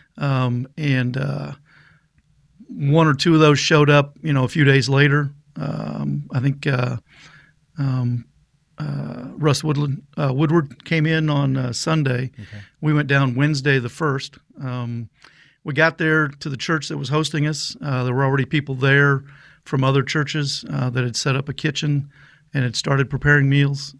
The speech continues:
Speaker 1: Um, that was a smaller kitchen than what we have here at the church.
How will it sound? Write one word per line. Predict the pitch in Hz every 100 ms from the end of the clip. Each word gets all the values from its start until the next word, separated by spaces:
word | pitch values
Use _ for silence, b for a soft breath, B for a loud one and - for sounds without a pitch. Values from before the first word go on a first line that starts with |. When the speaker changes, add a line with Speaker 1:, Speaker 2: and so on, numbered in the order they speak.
| 320
Speaker 1:
Um, | 143 127 135 127 127 - B B B
that | 156
was | 143
a | 123
smaller | - 143 139
kitchen | 139 147 143 135
than | 123
what | 123
we | 139 139 135 123 -
have | - 143 127
here | 151
at | 139
the | 135
church. | - 143 139 -